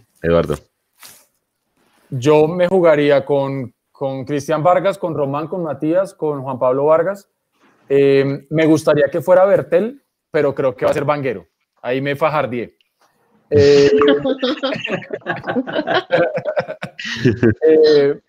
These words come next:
Speaker 2: yo también, y lo hablamos anoche, yo también quiero ver a Cliver, eh, a Vega. Montoya también, yo creo que es hora que salga. Y, y si no jue-, y si no puede jugar Montoya y no puede pasar por encima del colero Montoya, hermano, ¿para qué estás Montoya?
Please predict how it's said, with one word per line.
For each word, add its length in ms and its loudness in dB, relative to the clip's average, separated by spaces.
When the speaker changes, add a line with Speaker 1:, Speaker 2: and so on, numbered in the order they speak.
Speaker 2:
yo 180 0
también, 500 -2
y 160 -4
lo 120 0
hablamos 340 -2
anoche, 340 -8
yo 100 -6
también 220 -6
quiero 200 -4
ver 140 -4
a 80 -4
Cliver, 400 -6
eh, 440 -6
a 120 -8
Vega. 420 -2
Montoya 500 0
también, 280 -2
yo 60 0
creo 120 -2
que 80 -6
es 80 -6
hora 180 -2
que 100 -8
salga. 300 -4
Y, 80 0
y 40 -8
si 140 -8
no 140 -2
jue-, 220 -6
y 60 -12
si 100 -10
no 120 -6
puede 140 -2
jugar 220 -2
Montoya 460 -4
y 40 -12
no 80 -12
puede 160 -2
pasar 200 -4
por 120 -10
encima 260 -10
del 120 -8
colero 280 -6
Montoya, 420 -6
hermano, 280 -10
¿para 140 -12
qué 60 -20
estás 180 -6
Montoya? 440 -8